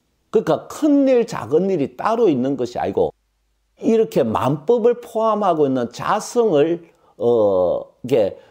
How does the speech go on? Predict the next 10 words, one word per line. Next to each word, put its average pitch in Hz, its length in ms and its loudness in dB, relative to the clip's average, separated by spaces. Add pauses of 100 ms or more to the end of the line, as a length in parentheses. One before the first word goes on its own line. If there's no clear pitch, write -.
어, 98 720 0
드러낸 175 560 2
사람이 135 640 -4
움직이는 147 800 -2
모든 196 420 0
것은 151 360 -6
큰 233 420 -4
움직임이 180 640 -4
되는 78 320 -12
것이고, - 500 -18